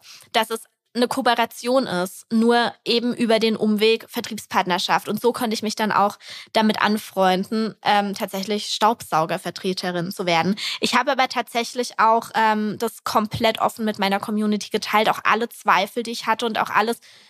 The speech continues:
Also ich habe so gesagt, ich, ich habe wirklich Angst, was ihr jetzt von mir denkt. Also ich hatte wirklich, habe mir Sorgen gemacht, was meine Community dazu sagt und, ähm,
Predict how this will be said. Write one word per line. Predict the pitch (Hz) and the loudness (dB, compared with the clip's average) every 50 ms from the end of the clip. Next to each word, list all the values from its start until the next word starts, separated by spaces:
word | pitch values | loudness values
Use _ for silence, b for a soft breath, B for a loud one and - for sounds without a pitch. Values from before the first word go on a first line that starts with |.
| B B | B B
Also | 226 214 | -2 0
ich | 220 240 | 0 -2
habe | 226 - | -2 -2
so | - 220 | -4 -4
gesagt, | 220 247 208 | -2 -2 0
ich, | 190 - - - | 0 -2 -4 -4
ich | 202 - | -2 0
habe | 254 220 - - | 0 0 0 0
wirklich | 214 262 247 - 262 240 - - | 0 0 0 0 -2 -4 0 0
Angst, | - 208 208 214 226 262 - - - - _ B B B B B B B | 0 0 0 -2 -8 -12 -12 -16 -20 -20 _ B B B B B B B
was | - 233 233 233 | -2 0 0 0
ihr | 214 | 0
jetzt | 233 226 - | -2 -2 -4
von | - 240 220 | -4 -4 -2
mir | 214 208 196 | -2 -2 -2
denkt. | 196 208 185 190 220 262 294 359 - - - | 0 0 0 0 0 -4 -6 -8 -10 -6 -4
Also | - - 240 | -4 -4 -2
ich | - 247 | -2 -4
hatte | 233 - - 208 214 | -4 -4 -4 -2 0
wirklich, | 247 254 254 - 262 254 262 277 - - | 0 0 0 2 2 2 2 0 -2 -4
habe | 233 233 233 | -4 -2 -2
mir | 233 - | -4 -4
Sorgen | - 247 233 240 262 277 269 | 0 2 2 2 2 2 -2
gemacht, | 269 254 254 247 262 - - - - | -4 -2 0 0 -2 -2 -6 -10 -4
was | - 214 220 - - | -2 -2 -2 -2 -2
meine | 233 226 220 220 | -4 -4 -4 -4
Community | - 233 220 220 214 214 214 - 233 | -4 -4 -4 -2 -2 -4 -4 -4 -4
dazu | 214 220 208 - - | -2 -2 -2 -4 -6
sagt | 196 - - 190 190 214 - - | -8 -2 0 0 0 0 -2 -4
und, | - 208 208 202 - | -6 -4 -4 -4 -4
ähm, | - 196 202 202 202 202 196 202 214 | -4 -2 -2 -2 -2 -2 -4 -4 -8